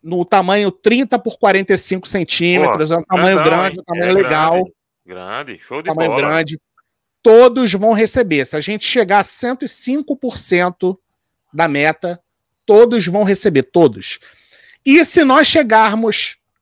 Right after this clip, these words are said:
Speaker 1: a cento e dez por cento da meta, todos também,
Speaker 2: Opa.
Speaker 1: além
Speaker 2: Opa.
Speaker 1: desse pôster colorido de Doomsday, todos vão receber uma outra réplica de uma arte original do John Byrne,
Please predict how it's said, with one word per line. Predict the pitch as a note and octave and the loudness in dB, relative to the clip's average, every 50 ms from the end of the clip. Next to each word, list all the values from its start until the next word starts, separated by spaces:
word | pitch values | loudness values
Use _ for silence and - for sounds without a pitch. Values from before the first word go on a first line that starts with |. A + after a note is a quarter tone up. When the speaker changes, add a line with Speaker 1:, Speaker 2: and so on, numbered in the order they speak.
| _ _ | _ _
Speaker 1:
a | - F#3+ F#3 | -6 -4 -4
cento | - - - - - A#3+ A#3+ C#4 E4 D#4+ - E4 | -4 -4 -6 -4 -2 0 0 0 0 0 0 0
e | C#4 | 0
dez | G3+ F3 F#3+ G3 G#3 G#3 - - | 2 2 4 4 4 2 0 -4
por | - - A#3+ - | -8 -10 -10 -10
cento | - - - G3+ G3 F3+ - | -10 -8 -6 -4 -4 -6 -2
da | F#3 F#3+ F#3 | 0 0 0
meta, | D#3+ C#3+ C#3+ D3 D3+ D3 - F3 E3+ - _ _ - | 2 2 0 0 0 -2 -4 -6 -8 -10 _ _ 2
todos | A3 G#3+ A#3 A#3+ A#3 A#3+ - - | 4 6 6 6 4 0 -6 -6
também, | - - G3+ - - E3+ E3+ F3+ | -6 -6 -4 -2 -2 -2 -2 -4
Speaker 2:
Opa. | F3 D#3+ E3 E3 - _ _ - | -6 -8 -8 -10 -10 _ _ -4
Speaker 1:
além | E3+ E3 E3+ F3+ G#3+ B3+ C#4 | -2 -2 0 0 0 0 0
Speaker 2:
Opa. | B3 C4+ | 0 0
Speaker 1:
desse | B3 A#3+ - C4+ - | 0 0 -2 -6 -6
pôster | - G#3+ A3 G#3 - - G#3 - | -4 -4 -4 -2 -4 -6 -8 -4
colorido | - A3 A3 G#3+ G3+ F#3 G3 G3+ F3+ F#3 F#3 | 0 2 2 4 2 2 0 0 0 0 0
de | E3+ D3+ E3 F3 E3 | 0 -2 -2 -2 -2
Doomsday, | D3+ F3 G#3 A#3 G#3+ C#3+ C#3 D#3 E3 E3+ G3+ G#3 - _ _ _ _ _ _ _ _ _ _ _ _ _ | 0 0 -2 -2 -2 -4 -2 0 2 2 2 2 -2 _ _ _ _ _ _ _ _ _ _ _ _ _
todos | - A3+ A#3 B3+ B3+ C#4+ B3 G3 | 4 4 6 6 4 2 -4 -6
vão | G3 G#3 A3+ A#3 | -4 -4 -4 -2
receber | G#3+ A3 G#3 - - B3 F#3 D#3+ E3+ F3+ F#3+ F#3 _ _ _ _ _ _ _ _ _ _ _ _ _ _ _ _ _ | -2 -4 -4 -4 -4 -4 -2 0 0 0 -2 -4 _ _ _ _ _ _ _ _ _ _ _ _ _ _ _ _ _
uma | - G#3+ A#3 A#3 G3+ | -8 -2 0 0 2
outra | F#3+ G3 A3+ B3+ B3 - D4+ C4+ | 4 4 4 2 2 0 -2 -2
réplica | A3+ F#3 G#3+ G3+ G#3 G3+ - A#3 G3+ - G#3+ | 0 0 2 2 2 0 -2 -4 -4 -4 -2
de | G#3 G#3+ | -2 0
uma | A3+ G#3 | 0 0
arte | G3+ G3+ G3+ G3+ - - - B3+ | 0 0 0 -2 -4 -4 -4 -2
original | A#3+ G3 G#3+ B3+ B3+ A3 A#3+ A#3 G#3 F#3 F3+ F3 | -2 0 0 -2 -2 -4 -4 -4 -4 -4 -4 -4
do | F3+ F3+ | -4 -4
John | F#3 B3 C4 A#3+ | -2 -2 0 2
Byrne, | F#3 F3+ F3+ F3+ F#3 F#3+ - | 2 2 2 2 0 -4 -10